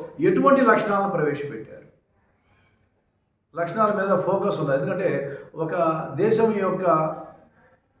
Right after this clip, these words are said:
ముఖస్వరూపం అనేది ఆ రాజ్యాంగం యొక్క లక్షణాల్లో ఉంటుంది. అంటే, భారతదేశం యొక్క రాజ్యాంగాన్ని మనం చూసినట్లయితే,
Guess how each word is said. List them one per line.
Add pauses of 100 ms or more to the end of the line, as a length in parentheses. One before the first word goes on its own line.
ముఖస్వరూపం
అనేది
ఆ (100)
రాజ్యాంగం
యొక్క
లక్షణాల్లో
ఉంటుంది. (800)
అంటే, (100)
భారతదేశం
యొక్క
రాజ్యాంగాన్ని
మనం
చూసినట్లయితే,